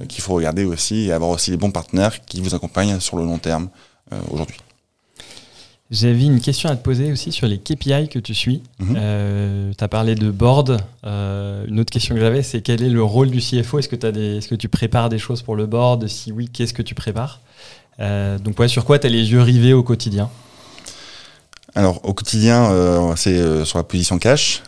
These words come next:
Speaker 1: euh,
Speaker 2: Ok.
Speaker 1: des Barclays. On est une start-up, euh, cash is king, euh, selon l'adage.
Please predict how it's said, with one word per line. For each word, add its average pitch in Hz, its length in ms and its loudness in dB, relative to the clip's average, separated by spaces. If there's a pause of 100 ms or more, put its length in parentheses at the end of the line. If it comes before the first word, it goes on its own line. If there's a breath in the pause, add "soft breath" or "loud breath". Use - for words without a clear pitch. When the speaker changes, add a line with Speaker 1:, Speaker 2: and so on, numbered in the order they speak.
(180)
Speaker 1:
euh, 90 100 -2
Speaker 2:
Ok. 85 60 0
Speaker 1:
des 85 60 0
Barclays. 110 360 0
On 92 140 2
est 85 40 2
une 82 80 0
start-up, 143 480 0
euh, 76 160 -6 (140)
cash - 180 -6
is 87 140 -2
king, 107 340 0 (320)
euh, 82 40 -8 (720)
selon 82 260 -4
l'adage. 101 440 0